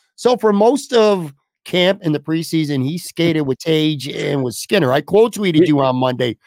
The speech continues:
Speaker 2: we got
Speaker 1: 'Cause, you know
Speaker 2: talking about this last week, and then Don blew it all <laughs> up right before the Pittsburgh game. He's like, "Here's all these new lines. Enjoy." We're like,
Speaker 1: Why? Why do you, so, so for people who,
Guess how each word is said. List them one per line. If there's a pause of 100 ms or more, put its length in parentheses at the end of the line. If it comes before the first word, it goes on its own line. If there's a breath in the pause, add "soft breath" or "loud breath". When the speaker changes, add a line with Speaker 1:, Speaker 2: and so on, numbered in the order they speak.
Speaker 2:
we
got
Speaker 1:
'Cause,
you
know
Speaker 2:
talking
about
this
last
week,
and
then (280)
Don
blew
it
all
<laughs>
up (240)
right
before
the
Pittsburgh
game.
He's
like, (120)
"Here's
all
these
new
lines.
Enjoy."
We're
like, (120)
Speaker 1:
Why?
Why
do
you,
so,
so
for
people
who,